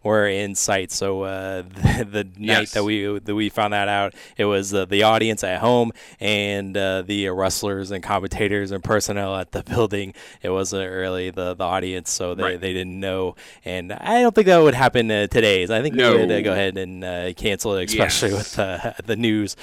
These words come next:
Speaker 1: traveling fast on Twitter and social media.
Speaker 2: But again, is that because they learned from the previous time?
Speaker 1: I'm sure.
Speaker 2: You know? Uh, uh,
Speaker 1: Yeah.
Speaker 2: So, uh, again,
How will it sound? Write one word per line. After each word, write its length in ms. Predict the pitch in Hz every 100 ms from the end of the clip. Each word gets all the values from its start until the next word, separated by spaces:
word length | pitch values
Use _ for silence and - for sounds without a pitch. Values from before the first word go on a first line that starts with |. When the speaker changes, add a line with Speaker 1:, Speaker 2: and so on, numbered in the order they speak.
| - -
Speaker 1:
traveling 420 | - 104 101 95
fast 460 | 95 101 95 90 -
on 360 | 90 92 87 87
Twitter 320 | - 101 90
and 220 | 90 90 -
social 300 | - - 95
media. 360 | 87 90 92 131
Speaker 2:
But 100 | 127
again, 260 | 147 202
is 140 | 104 90
that 200 | 107 104
because 600 | 107 - 113 104 98 - -
they 180 | 104 110
learned 380 | 98 101 117 117
from 140 | 113
the 80 | 101
previous 480 | - 110 113 156 -
time? 340 | 180 208 262 _ _ _ _ _ _ _ _ 104
Speaker 1:
I'm 120 | 98
sure. 360 | - 101 95 - - - - _ _ -
Speaker 2:
You 120 | 143
know? 280 | 131 123 196 _ -
Uh, 60 | 135 110 65
uh, 100 | 85
Speaker 1:
Yeah. 280 | 90 90 92 - -
Speaker 2:
So, 360 | - 175 156 131
uh, 180 | 139 -
again, 460 | - 147 190 170